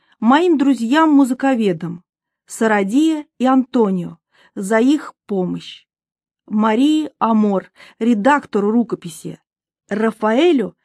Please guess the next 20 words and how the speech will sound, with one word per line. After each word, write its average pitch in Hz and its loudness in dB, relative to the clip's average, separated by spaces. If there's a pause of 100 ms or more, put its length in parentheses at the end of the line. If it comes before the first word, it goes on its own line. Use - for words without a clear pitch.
(440)
за 214 -2
своевременные 254 4
и 240 -6
ценные 240 2
советы, 190 -6 (760)
Томасу 285 2 (100)
за 202 -2
терпение, 185 -4 (500)
Кристоферу, 240 -2
Фрэнсису, 214 -4 (100)
Энтони 220 0
и 196 -6
Кико, 302 -4 (600)
позволившим 262 2
мне 285 6
не 262 8
отвлекаться 277 -2
на 247 6
бытовые 240 2
мелочи 202 0